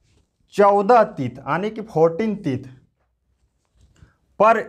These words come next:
इंच में कटे होते हैं और जिसकी पिच क्या होती है, वन पॉइंट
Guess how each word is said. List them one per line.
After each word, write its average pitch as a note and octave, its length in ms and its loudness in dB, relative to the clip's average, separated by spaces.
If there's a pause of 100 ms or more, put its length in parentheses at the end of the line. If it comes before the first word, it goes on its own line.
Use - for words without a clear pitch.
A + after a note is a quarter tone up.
इंच G3+ 240 -4
में G3 200 -4
कटे C3+ 240 -4
होते A#2 260 -8
हैं G#2 120 -12
और C#3 200 -4
जिसकी E3+ 340 -6
पिच - 760 -12
क्या F#3+ 180 2
होती E3 300 -2
है, F#3+ 120 -2 (680)
वन F3 200 0
पॉइंट F#3+ 460 -2